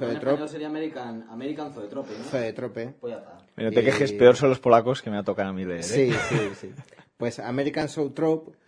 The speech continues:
Speaker 1: que ahí me vacilo,
Speaker 2: Sí.
Speaker 1: pues se va,
Speaker 2: Parece que
Speaker 1: va
Speaker 2: está dando un Oscar y todo.
Speaker 1: Sí, ¿verdad? And the Oscar goes to.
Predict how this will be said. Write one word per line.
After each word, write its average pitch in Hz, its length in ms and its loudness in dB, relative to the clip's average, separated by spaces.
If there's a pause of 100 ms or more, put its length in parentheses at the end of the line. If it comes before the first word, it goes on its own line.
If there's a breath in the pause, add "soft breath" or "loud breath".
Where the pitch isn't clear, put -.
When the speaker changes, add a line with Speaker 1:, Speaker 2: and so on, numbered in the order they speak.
(140)
Speaker 1:
que 92 300 -6 (260)
ahí 98 160 -6
me 104 260 -6
vacilo, 107 540 -6 (220)
Speaker 2:
Sí. - 220 -10
Speaker 1:
pues 117 140 4
se 123 80 0
va, 120 540 6
Speaker 2:
Parece 104 120 -10
que 120 240 4
Speaker 1:
va 123 80 4
Speaker 2:
está 185 140 2
dando 190 180 2
un 160 60 2
Oscar 139 300 0
y 127 60 -2
todo. 151 120 0
Speaker 1:
Sí, 156 220 8
¿verdad? 139 560 10
And 127 120 2
the 127 100 4
Oscar 147 380 4
goes 135 300 2
to. 156 240 2